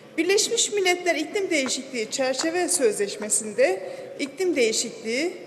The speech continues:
uzun süre boyunca iklimde gözlenen doğal değişimler ile doğrudan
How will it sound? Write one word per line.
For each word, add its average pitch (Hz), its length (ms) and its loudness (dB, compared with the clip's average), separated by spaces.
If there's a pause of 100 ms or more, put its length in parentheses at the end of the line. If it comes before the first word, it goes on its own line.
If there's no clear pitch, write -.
(340)
uzun 466 280 2
süre 233 380 0
boyunca 285 580 2 (520)
iklimde 285 460 -2
gözlenen 214 640 2
doğal 269 320 4
değişimler 240 540 0
ile 226 540 -6 (260)
doğrudan 320 540 4